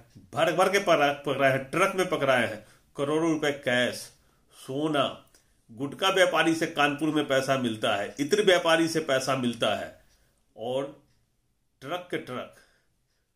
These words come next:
सीप भर के, जहाज भर भर के ड्रग्स आ रहे हैं। तीस हजार करोड़ के ड्रग्स, चालीस हजार करोड़ के ड्रग्स आ रहे हैं। तो ये जो बातें करना, बड़ी बड़ी बातें करना, एकदम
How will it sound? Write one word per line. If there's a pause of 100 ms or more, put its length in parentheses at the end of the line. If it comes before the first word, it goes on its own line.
(200)
सीप
भर
के,
जहाज
भर
भर
के
ड्रग्स
आ
रहे
हैं।
तीस
हजार
करोड़
के
ड्रग्स, (420)
चालीस
हजार
करोड़
के
ड्रग्स
आ
रहे
हैं। (960)
तो
ये
जो (520)
बातें
करना, (520)
बड़ी
बड़ी
बातें
करना, (120)
एकदम